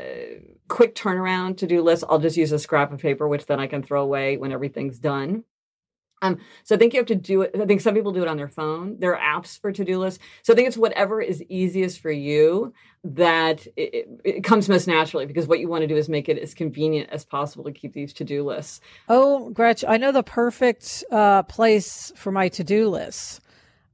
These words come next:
Speaker 2: Uh, my assistant, Brooke, just came back from a trip to Cuba, and she brought this little mini notebook for me, um, and one for Sarah. And I've been wondering, what can I use this notebook for? And I think to-do list is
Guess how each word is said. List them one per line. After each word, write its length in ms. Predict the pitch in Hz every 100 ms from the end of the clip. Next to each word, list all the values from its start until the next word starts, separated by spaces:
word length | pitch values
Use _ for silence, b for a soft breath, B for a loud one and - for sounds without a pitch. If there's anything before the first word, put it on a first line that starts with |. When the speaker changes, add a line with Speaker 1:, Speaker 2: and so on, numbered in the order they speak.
| _
Speaker 2:
Uh, 220 | 208 202 190
my 220 | 196 202
assistant, 760 | 196 - - 294 - 240 190
Brooke, 320 | 175 226 233 -
just 300 | 196 - -
came 220 | 208 190
back 280 | 180 175 -
from 240 | 202 180
a 60 | 160
trip 260 | - 185
to 120 | -
Cuba, 540 | 160 - 190 190 208 226
and 100 | 196
she 160 | - 190
brought 360 | 196 196 190
this 200 | 185 156
little 680 | 175 180 220 240 240 240 233
mini 400 | 190 190 202 202
notebook 580 | 190 170 - 208 233 - - _
for 320 | - 220 220
me, 320 | 208 208 214
um, 600 | 220 208 185 170 165 165 -
and 140 | 185
one 160 | 180 175
for 140 | 185
Sarah. 500 | 165 170 170 190 226 b b b b _
And 320 | 208 208 202 190
I've 100 | 185
been 260 | 190 190 _ -
wondering, 680 | 185 214 240 214 196 180 165
what 300 | 202 208 - -
can 160 | 208
I 60 | 196
use 260 | 180 180
this 180 | 170 160
notebook 360 | 180 175 196 202
for? 340 | - 226 240
And 140 | 240 180
I 60 |
think 240 | 170 190 170
to-do 340 | 196 170 208
list 400 | 220 240 240 -
is 200 | - 180